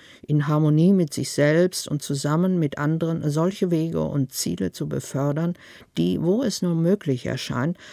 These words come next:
ein freundlicheres und friedlicheres Zusammenleben der Menschen ermöglichen,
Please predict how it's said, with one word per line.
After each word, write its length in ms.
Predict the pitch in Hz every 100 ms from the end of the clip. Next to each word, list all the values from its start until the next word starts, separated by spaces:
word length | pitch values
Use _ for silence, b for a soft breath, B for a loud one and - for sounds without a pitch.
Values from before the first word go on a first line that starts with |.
| B
ein 120 | - 131
freundlicheres 720 | - 170 175 170 165 160 -
und 160 | 143
friedlicheres 680 | - 160 - 160 - 143 -
Zusammenleben 760 | 147 139 147 160 165 147 143 139
der 120 | 127
Menschen 420 | 135 170 - 175
ermöglichen, 760 | 160 156 156 - 151 147 156